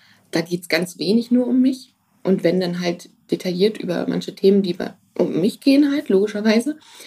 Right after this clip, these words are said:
Aber ich reposte halt gerne Beiträge von den Endomädels, weil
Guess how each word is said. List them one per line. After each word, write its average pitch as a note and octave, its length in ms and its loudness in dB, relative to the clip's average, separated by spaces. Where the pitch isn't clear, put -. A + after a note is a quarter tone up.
Aber F#3 600 -2
ich - 180 -4
reposte F#3 460 0
halt D#3+ 180 -6
gerne E3 440 -2
Beiträge F3 420 0
von E3 140 -8
den D#3 140 -6
Endomädels, F#3 580 -2
weil D#3+ 340 -2